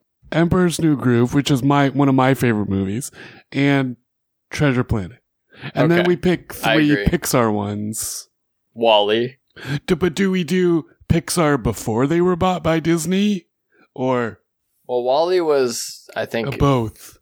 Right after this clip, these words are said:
Speaker 2: at the cusp
Speaker 1: Yes,
Speaker 2: of all
Speaker 1: yeah.
Speaker 2: that.
Speaker 1: And, like,
Speaker 2: But,
Speaker 1: Finding
Speaker 2: like,
Speaker 1: Nemo.
Speaker 2: Toy Story was the first one.
Speaker 1: So
Speaker 2: Toy Story and Finding Nemo and Wall-E, I think, are good ones to do with Pixar.
Speaker 1: I also, my,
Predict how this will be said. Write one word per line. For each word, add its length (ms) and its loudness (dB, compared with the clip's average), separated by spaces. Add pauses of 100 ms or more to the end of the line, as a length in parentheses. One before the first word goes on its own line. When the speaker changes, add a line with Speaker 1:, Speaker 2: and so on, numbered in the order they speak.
(100)
Speaker 2:
at 140 0
the 120 -6
cusp 400 0
Speaker 1:
Yes, 100 0
Speaker 2:
of 60 -2
all 200 2
Speaker 1:
yeah. 380 2
Speaker 2:
that. 140 -14
Speaker 1:
And, 140 2
like, 200 2
Speaker 2:
But, 60 -16
Speaker 1:
Finding 340 -2
Speaker 2:
like, 120 0
Speaker 1:
Nemo. 260 0
Speaker 2:
Toy 60 0
Story 440 0
was 260 -2
the 100 -4
first 400 -2
one. 500 -10
Speaker 1:
So 220 -4 (280)
Speaker 2:
Toy 160 0
Story 240 0
and 80 -4
Finding 320 0
Nemo 320 2
and 120 -4
Wall-E, 460 -2
I 40 -4
think, 200 -8
are 120 -8
good 180 -6
ones 280 -8
to 80 -18
do 200 -4
with 160 -6
Pixar. 320 -6
Speaker 1:
I 140 0
also, 460 0
my, 280 -2